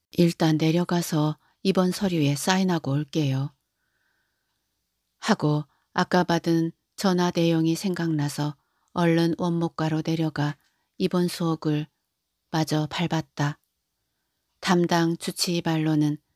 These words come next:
대퇴부 중간 부분에 골절이 되어 움직이면 뼈가 빨리 붙을 수가 없기에 어쩔 수 없이 다리 전체에 기부스를 했다고 전하며 앞으로 삼 주간은 절대로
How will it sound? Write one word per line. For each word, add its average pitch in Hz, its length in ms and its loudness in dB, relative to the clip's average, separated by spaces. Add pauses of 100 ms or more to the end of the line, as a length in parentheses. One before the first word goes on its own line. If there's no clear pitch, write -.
(360)
대퇴부 165 640 0
중간 165 480 0
부분에 160 460 0
골절이 170 500 -4
되어 147 300 0 (540)
움직이면 170 720 0
뼈가 160 400 -2 (340)
빨리 170 340 0
붙을 - 360 -4
수가 - 260 -6
없기에 147 420 -2 (460)
어쩔 175 360 0
수 165 160 -2
없이 160 440 -2 (320)
다리 175 320 0
전체에 160 600 0 (360)
기부스를 170 580 -2
했다고 151 600 -2
전하며 151 600 0 (540)
앞으로 170 440 0
삼 185 220 -2
주간은 160 480 0
절대로 151 580 -2